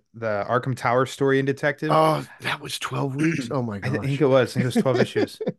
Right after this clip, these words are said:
Speaker 1: Um, but no, I can't, I, I can't t-, I couldn't even tell you an act, and, like, stand
Speaker 2: Uh.
Speaker 1: by that I'm speaking accurately. I can't,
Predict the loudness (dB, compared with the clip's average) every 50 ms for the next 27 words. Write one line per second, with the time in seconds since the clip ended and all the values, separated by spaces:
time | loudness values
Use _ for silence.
0 | _ _ -18 -18 _ -10 -6 -2 2 2 4 4 2 0 -2 -4 -2 0 2 2
1 | 4 4 4 4 4 4 2 0 0 0 0 0 -2 -4 -8 _ _ _ _ _
2 | _ _ _ _ _ _ _ _ _ _ _ _ _ _ _ _ -6 -6 -4 -2
3 | -2 -2 -2 -2 -2 -4 -4 -2 -2 -4 -4 -2 -2 -2 -2 -2 -2 -2 -2 -2
4 | -2 -2 -2 -6 -10 _ _ -6 -4 -2 0 0 -2 -2 -4 -4 -4 -4 -4 -6
5 | -8 -12 _ -12 -12 -2 2 4 4 4 4 4 2 2 2 2 0 0 -2 -2
6 | -2 -2 -2 -2 -4 -6 -8 -8 -8 -8 -6 -6 -6 -6 -6 -6 -6 -4 -4 -4
7 | -4 -4 -6 -6 -6 -6